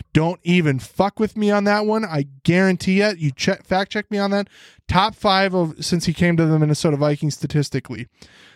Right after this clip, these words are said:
Not top five, top ten. I apologize, top ten statistically since he came to the Vikings. But the Green Bay Packers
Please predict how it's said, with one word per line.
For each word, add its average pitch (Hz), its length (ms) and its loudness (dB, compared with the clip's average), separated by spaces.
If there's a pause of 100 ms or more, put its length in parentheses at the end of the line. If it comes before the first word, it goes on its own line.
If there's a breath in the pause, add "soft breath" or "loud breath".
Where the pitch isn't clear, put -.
(460 loud breath)
Not 170 240 2
top 160 220 0
five, 117 240 -2
top 190 260 -2
ten. 120 400 -2
I 156 120 2
apologize, 151 580 2
top 170 260 -2
ten 123 300 -4 (180 soft breath)
statistically 147 600 -2
since 143 180 -4
he 151 80 0
came 143 220 0
to 135 80 2
the 135 80 2
Vikings. 127 440 -4 (540 soft breath)
But 165 300 -2 (320 soft breath)
the 156 340 -2 (460)
Green 220 260 0
Bay 226 160 2
Packers 160 500 0